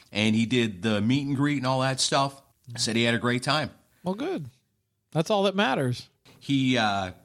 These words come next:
Speaker 1: in the sound check, they played a couple of things that he, you know, were outside the box,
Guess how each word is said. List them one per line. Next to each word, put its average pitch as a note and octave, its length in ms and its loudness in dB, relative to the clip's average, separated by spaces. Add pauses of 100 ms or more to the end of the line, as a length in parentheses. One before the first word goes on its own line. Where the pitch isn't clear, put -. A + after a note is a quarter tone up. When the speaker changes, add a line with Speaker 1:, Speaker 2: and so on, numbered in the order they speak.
(460)
Speaker 1:
in A#2+ 160 -2
the A2 60 2
sound C#3 320 2
check, C#3+ 460 0
they A#2+ 100 0
played C3 300 0
a - 20 -2
couple C3+ 340 -2
of B2+ 100 0
things C3+ 340 0
that A#2+ 160 0
he, A#2+ 320 -2 (160)
you C3 180 0
know, A#2 100 2
were A#2 200 2
outside B2 520 2
the A2+ 60 -2
box, A2+ 560 0